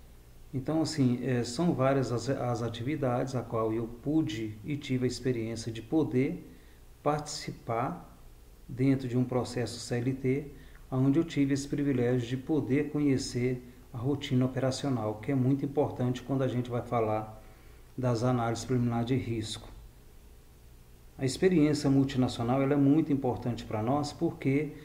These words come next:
foi dela que saiu esse conceito, esse pensamento da análise preliminar de risco dentro da minha vida real operacional. E nela eu aprendi muito no que,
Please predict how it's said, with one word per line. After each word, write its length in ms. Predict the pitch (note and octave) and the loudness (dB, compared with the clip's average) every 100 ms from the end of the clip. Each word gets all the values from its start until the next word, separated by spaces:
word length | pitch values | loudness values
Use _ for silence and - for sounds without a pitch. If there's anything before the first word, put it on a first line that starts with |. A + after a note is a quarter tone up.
| - - | -20 -14
foi 220 | - F#3 | 0 0
dela 360 | C3 C3+ D3+ D#3+ | 4 4 4 2
que 140 | E3+ | 0
saiu 460 | - E3 C3+ C#3+ D3+ | -2 0 4 4 2
esse 160 | - | -2
conceito, 640 | - F#3+ F3+ - D3 C#3 C3+ | -4 -2 -2 -2 0 0 0
esse 160 | B2+ | -2
pensamento 640 | - D#3 - E3 B2+ B2+ C#3+ | -2 -4 -2 2 4 4 2
da 120 | D3 | 2
análise 300 | C#3+ A#2+ A#2+ | 2 2 0
preliminar 320 | - C3+ B2+ | 0 4 4
de 120 | B2 | 2
risco 340 | A2+ A#2+ A#2+ C#3+ | 0 -2 -4 -6
dentro 340 | B2 C3 C3 | 0 0 2
da 120 | C3+ | 2
minha 180 | C#3+ C#3+ | 2 2
vida 240 | B2 C#3 C3+ | 2 2 2
real 320 | C3 A#2+ B2 | 2 2 2
operacional. 880 | B2 C3 C3+ - D#3+ A#2 G#2+ G#2 - - - - - - | 0 0 0 -2 -2 0 -2 -8 -16 -20 -20 -20 -20 -6
E 120 | F3+ E3 | 4 6
nela 240 | C#3 D3+ | 6 6
eu 80 | E3 | 4
aprendi 360 | D#3+ D#3 C3+ | 4 2 4
muito 640 | D3+ D3 D3+ E3 E3+ A#2 G#2+ - - - - | 4 4 4 2 2 -2 -4 -8 -18 -20 -2
no 140 | C#3 C#3 | 0 2
que, 120 | - | 0